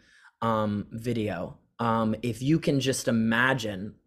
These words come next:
looking at that seventeen-year-old kid, and then two weeks later, almost to the day from when that video is taken, I'm, I'm standing in front of Cameron Crowe.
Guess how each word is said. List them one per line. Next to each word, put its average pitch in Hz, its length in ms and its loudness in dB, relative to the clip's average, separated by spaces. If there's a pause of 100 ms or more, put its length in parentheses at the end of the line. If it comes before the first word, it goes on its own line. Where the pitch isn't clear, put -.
(140)
looking 139 440 2
at 117 140 -2
that 113 240 -2
seventeen-year-old 113 880 -2
kid, 110 280 -2
and 110 200 -4
then 107 220 -4
two 214 380 4
weeks 147 720 2 (1160)
later, 120 540 4
almost 131 420 -2
to 139 100 -4
the 117 120 -6
day 104 560 -2 (960)
from 117 380 0
when 123 200 2
that 113 200 -2
video 113 240 0
is 107 120 -2
taken, 104 640 -2 (140)
I'm, 110 480 0 (260)
I'm 113 220 2
standing 117 400 2
in 101 80 -2
front 101 180 -6
of 87 60 -12
Cameron 90 340 -10
Crowe. - 300 -14